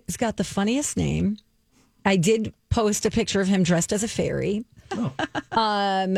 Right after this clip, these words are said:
Speaker 1: so his upcoming, it's a picture book, which is dedicated to his seven-year-old daughter. It's gonna be published on May fourth of twenty twenty-one, and it's called The One and Only Sparkella.
Speaker 2: That's cute. He's
Speaker 1: It's
Speaker 2: also
Speaker 1: really
Speaker 2: still in
Speaker 1: cute.
Speaker 2: good shape.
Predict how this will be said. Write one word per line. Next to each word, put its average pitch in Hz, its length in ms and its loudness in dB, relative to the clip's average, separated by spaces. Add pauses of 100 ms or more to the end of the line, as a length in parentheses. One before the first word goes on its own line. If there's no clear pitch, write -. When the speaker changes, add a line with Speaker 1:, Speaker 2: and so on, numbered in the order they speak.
(160)
Speaker 1:
so 233 380 0
his 214 200 0
upcoming, 294 380 -2
it's - 120 0
a 247 60 2
picture 294 480 0
book, 156 400 0
which 196 200 0
is 190 100 2
dedicated 220 480 0
to 233 120 0
his 226 120 2
seven-year-old 208 600 0
daughter. 165 500 2
It's - 180 -4
gonna 220 200 0
be 202 540 2
published 214 400 0
on 190 160 2
May 196 160 2
fourth 202 360 -2
of 190 100 -2
twenty 190 320 -2
twenty-one, 190 800 2
and 196 180 0
it's 196 160 0
called 165 500 0 (420)
The 233 100 4
One 226 320 2
and 262 240 0
Only 220 640 0 (280)
Sparkella. 185 1120 -2 (560)
Speaker 2:
That's 95 240 -2
cute. - 380 -2 (1400)
He's - 120 8
Speaker 1:
It's 143 80 4
Speaker 2:
also 143 300 6
Speaker 1:
really 170 160 2
Speaker 2:
still 131 180 4
in 117 140 4
Speaker 1:
cute. - 20 -4
Speaker 2:
good 110 200 2
shape. - 360 0